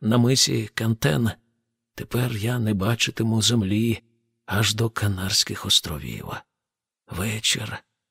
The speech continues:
Здається, берег наближається до мене, а насправді я пливу паралельно йому. Ніч,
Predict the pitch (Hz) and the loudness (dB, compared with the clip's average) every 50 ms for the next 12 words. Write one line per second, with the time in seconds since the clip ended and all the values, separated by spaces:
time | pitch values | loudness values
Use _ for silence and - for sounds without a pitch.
0 | _ _ _ _ _ - 110 101 117 120 123 123 117 - - 117 110 120 120 117 | _ _ _ _ _ -2 2 4 6 6 6 6 4 4 2 4 4 4 4 4
1 | 117 110 - - 110 120 120 117 123 117 113 110 127 143 131 127 120 - 127 120 | 4 2 2 2 2 4 6 6 6 6 6 6 4 4 4 4 2 2 2 2
2 | 117 123 120 120 117 113 110 110 107 101 - - - - - - - - - - | 2 2 2 2 2 2 2 0 0 -2 -4 -10 -20 -20 -20 -20 -20 -20 -6 0
3 | - 127 139 139 - - 156 165 190 165 156 165 165 175 - - - 180 - 170 | 2 2 4 4 2 2 2 0 0 2 2 2 2 2 0 0 2 2 2 2
4 | 180 - 62 60 - 107 101 - - - - 101 - - 104 - - 160 127 117 | 2 0 0 0 0 -2 -6 -4 -2 0 2 2 2 2 2 2 2 2 0 0
5 | 104 98 98 87 76 65 62 - - - _ _ _ _ _ _ _ _ _ _ | 0 -2 -4 -4 -6 -8 -10 -12 -14 -16 _ _ _ _ _ _ _ _ _ _
6 | - 92 120 143 156 156 147 - - - - - | -2 0 0 2 0 0 0 2 2 0 0 -2